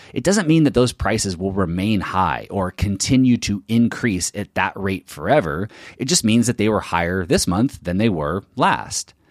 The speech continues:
While C P I reports come out monthly and highlight the month-over-month change in prices, inflation is typically talked about and reported as an annual number, like the three point seven percent number I shared when referencing the August C P I report.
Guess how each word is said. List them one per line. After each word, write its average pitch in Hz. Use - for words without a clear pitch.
While 139
C -
P 160
I 120
reports 104
come 117
out 87
monthly 90
and 98
highlight 120
the 90
month-over-month 107
change 107
in 87
prices, 95
inflation 156
is 117
typically 135
talked -
about 73
and 98
reported 95
as 92
an 92
annual 107
number, 80
like 101
the 107
three 131
point 120
seven 120
percent 139
number 87
I 85
shared 90
when 98
referencing 92
the 98
August 85
C 90
P 117
I 127
report. 76